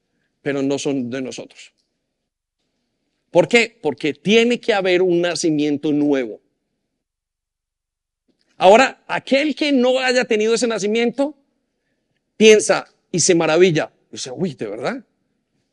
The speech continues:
No lo te-, eso es maravillarse, como, uy, pero ¿cómo se da un nacimiento nuevo?". Esa es una,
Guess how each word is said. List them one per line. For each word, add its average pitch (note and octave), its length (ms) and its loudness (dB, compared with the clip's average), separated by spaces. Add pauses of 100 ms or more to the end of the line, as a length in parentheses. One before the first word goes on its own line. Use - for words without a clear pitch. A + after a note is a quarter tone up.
(300)
No A#2+ 160 -12
lo C#3 100 -6
te-, - 120 -14 (320)
eso - 180 -6
es D#3 60 -4
maravillarse, G3 580 0
como, C#3 160 -4
uy, C#3+ 240 -4
pero B2+ 220 -12
¿cómo D3 180 -6
se - 80 -6
da D#3+ 80 -2
un D3+ 80 -6
nacimiento D#3 480 -6
nuevo?". G3+ 260 -12 (1080)
Esa C3 180 -8
es C#3+ 80 -10
una, E3 180 -2